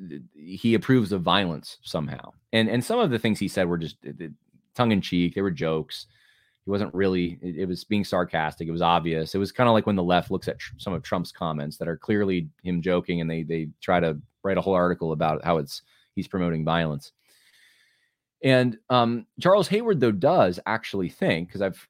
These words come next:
uh, heard an interview with him where he talked about this, that there will be violence inevitably in the United States, more so than we're seeing now, because totalitarianism always has violence.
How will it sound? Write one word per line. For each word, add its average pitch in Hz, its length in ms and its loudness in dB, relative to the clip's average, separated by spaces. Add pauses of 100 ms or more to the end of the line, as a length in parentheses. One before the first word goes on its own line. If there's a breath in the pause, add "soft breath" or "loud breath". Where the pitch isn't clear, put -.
(120)
uh, 92 200 -8
heard 143 140 0
an 110 80 2
interview 107 320 2
with 76 160 -6
him 80 180 -6
where 80 100 -6
he 92 100 -8
talked 131 320 -4
about 78 260 -6
this, 76 220 -8
that 95 300 0
there 98 420 0
will 127 260 4
be 120 200 4
violence 90 480 0
inevitably 85 520 -4
in 82 60 -4
the 85 60 -4
United 73 300 -8
States, 85 400 -6
more 117 200 2
so 127 160 0
than 113 100 0
we're 101 100 -2
seeing 87 280 -4
now, 107 180 0
because 92 340 -4
totalitarianism 101 920 -4
always 117 320 2
has 76 140 -12
violence. - 480 -16